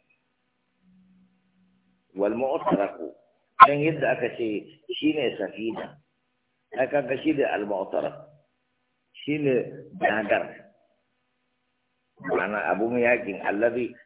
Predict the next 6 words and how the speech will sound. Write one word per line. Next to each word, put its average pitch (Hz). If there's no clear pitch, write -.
tada'alat 95
li 98
shuhudi 104
shaja'atu 90
al 98
abtali. 76